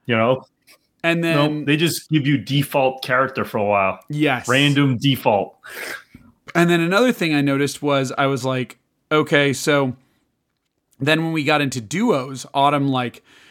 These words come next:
Speaker 2: you know, found me and then we partied up. She invited me to a party, so I joined her party and then we played duos. And then after our game, after we played a couple games, I said, "I'm gonna keep playing." And Autumn goes, "I'm gonna, you know, take a nap." This was, this was actually a couple weeks ago 'cause this was last weekend because you,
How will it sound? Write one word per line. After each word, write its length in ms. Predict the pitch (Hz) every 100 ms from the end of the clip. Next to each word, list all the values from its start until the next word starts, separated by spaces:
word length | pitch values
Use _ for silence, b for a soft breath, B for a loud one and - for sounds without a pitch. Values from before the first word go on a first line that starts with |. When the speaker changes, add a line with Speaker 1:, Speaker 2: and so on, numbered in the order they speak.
| b
Speaker 2:
you 120 | 143
know, 260 | 135 117 104 b
found 360 | _ 147 147 143
me 220 | 143 139
and 140 | 131 123
then 120 | 123
we 120 | 123
partied 420 | - 147 143 127
up. 280 | 131 131 - -
She 260 | - 135
invited 520 | 123 120 110 139 135
me 100 | 139
to 100 | 131
a 40 | 123
party, 300 | 139 131 127
so 140 | 131
I 40 | 120
joined 280 | 131 131
her 80 | 123
party 320 | 127 131 123
and 100 | 127
then 80 | 127
we 100 | 127
played 260 | 120 123 113
duos. 400 | 160 156 139 120
And 240 | 147 139
then 120 | 139
after 300 | 131 139 151 135
our 120 | 123
game, 540 | 147 175 151 139 135 B B B B B B B B
after 160 | 151 175
we 80 | 165
played 180 | 185
a 40 | 156
couple 200 | 151 135
games, 280 | 175 185 156
I 40 |
said, 140 | 147
"I'm 100 | 156
gonna 140 | 196 165
keep 220 | 160 147
playing." 220 | 160 160
And 100 | 147
Autumn 200 | 143 143
goes, 200 | 131 135
"I'm 120 | 135
gonna, 300 | 139 123 123 _ _ -
you 140 | 135
know, 200 | 120 117 -
take 180 | 156 127
a 60 |
nap." 360 | 131 135 123 _ -
This 200 | 143 139
was, 340 | 151 131 - _
this 240 | 143 165
was 100 | 170
actually 300 | 170 156 -
a 40 | 143
couple 240 | 156 135
weeks 220 | 127 107
ago 160 | 117 117
'cause 240 | 127 123
this 140 | 120 143
was 120 | 127
last 300 | 135 127 -
weekend 340 | 123 117 120 117
because 440 | 117 131 117 104
you, 240 | 120 117